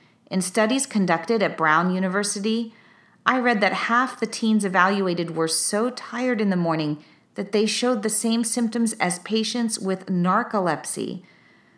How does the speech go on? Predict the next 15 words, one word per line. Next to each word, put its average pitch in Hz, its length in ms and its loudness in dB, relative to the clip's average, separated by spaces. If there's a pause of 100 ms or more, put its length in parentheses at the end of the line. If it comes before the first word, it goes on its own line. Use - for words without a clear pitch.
(240)
Um, 214 480 2
that's 226 360 2
the 247 120 2
major 226 760 2
sleep 269 440 -2
disorder 214 420 0
in 202 140 4
which 208 220 0
the - 80 -2
patient 220 540 -2
nods 202 400 2
off 220 280 2
and 196 180 0
falls 185 380 0
directly 202 960 -2